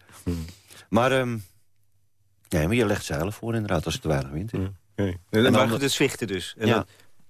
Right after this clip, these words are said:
Speaker 1: en als
Speaker 2: Dat
Speaker 1: je
Speaker 2: is
Speaker 1: dus
Speaker 2: een term,
Speaker 1: weggaat,
Speaker 2: ja.
Speaker 1: dan, dan, als je, dan zwicht je voor te weinig wind en dan haal je het
Speaker 2: Nee,
Speaker 1: weg.
Speaker 2: voor te veel wind eigenlijk
Speaker 1: Ja,
Speaker 2: dan.
Speaker 1: ja,
Speaker 2: Ja,
Speaker 1: precies.
Speaker 2: ja.
Speaker 1: <laughs>
Speaker 2: Dus je zwicht ergens voor.
Speaker 1: Ja.
Speaker 2: Ja, en dat is gewoon, eh,
Speaker 1: Geweldig.
Speaker 2: eh, je, je gaat, je gaat eigenlijk door je knieën. Want, eh,
Speaker 1: Ja.
Speaker 2: en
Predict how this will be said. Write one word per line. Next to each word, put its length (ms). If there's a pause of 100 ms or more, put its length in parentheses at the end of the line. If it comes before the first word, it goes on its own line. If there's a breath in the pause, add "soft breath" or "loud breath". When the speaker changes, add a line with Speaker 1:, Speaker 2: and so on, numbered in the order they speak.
(120)
Speaker 1:
en 80
als 20
Speaker 2:
Dat 100
Speaker 1:
je 60
Speaker 2:
is 60
Speaker 1:
dus 100
Speaker 2:
een 60
term, 140
Speaker 1:
weggaat, 300
Speaker 2:
ja. 120
Speaker 1:
dan, 240
dan, 300
als 120
je, 80
dan 140
zwicht 360
je 140
voor 360 (340)
te 100
weinig 280
wind 360
en 100
dan 140
haal 120
je 60
het 100
Speaker 2:
Nee, 100
Speaker 1:
weg. 100
Speaker 2:
voor 140
te 80
veel 220
wind 200
eigenlijk 300
Speaker 1:
Ja, 60
Speaker 2:
dan. 100
Speaker 1:
ja, 260
Speaker 2:
Ja, 60
Speaker 1:
precies. 180
Speaker 2:
ja. 160 (180)
Speaker 1:
<laughs> 360
Speaker 2:
Dus 140
je 60
zwicht 320
ergens 280
voor. 300
Speaker 1:
Ja. 60
Speaker 2:
Ja, 180
en 180
dat 160
is 120
gewoon, 320
eh, 240
Speaker 1:
Geweldig. 580
Speaker 2:
eh, 100
je, 280
je 80
gaat, 280
je 140
gaat 140
eigenlijk 180
door 100
je 60 (220)
knieën. 160
Want, 200
eh, 160
Speaker 1:
Ja. 200 (420 loud breath)
Speaker 2:
en 280